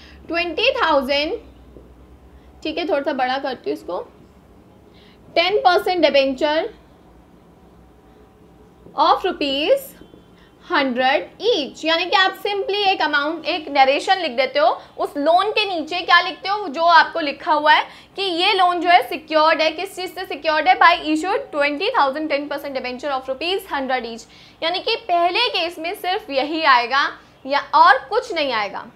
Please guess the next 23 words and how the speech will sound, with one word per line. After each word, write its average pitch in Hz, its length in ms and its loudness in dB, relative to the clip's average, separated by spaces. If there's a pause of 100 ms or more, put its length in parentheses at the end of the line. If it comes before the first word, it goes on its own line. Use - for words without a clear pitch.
(160)
ठीक 359 160 -4
है। 392 60 4
आपको 359 280 0
सिर्फ 427 360 -4
एक 370 200 -6
नरेशन 311 360 -2
लिखनी 285 260 -8
है, 294 60 -2
और 302 100 -2
नरेशन 311 540 -2
क्या 339 220 6
लिखनी 370 300 -4
है? 392 180 0 (480)
Secured 359 580 6
by 392 140 8 (140)
issue 370 400 -4
twenty 370 420 0
thousand 359 540 0
ten 381 220 0
percent 370 320 0
debenture 302 480 -2
of 294 160 0
rupees 349 520 -4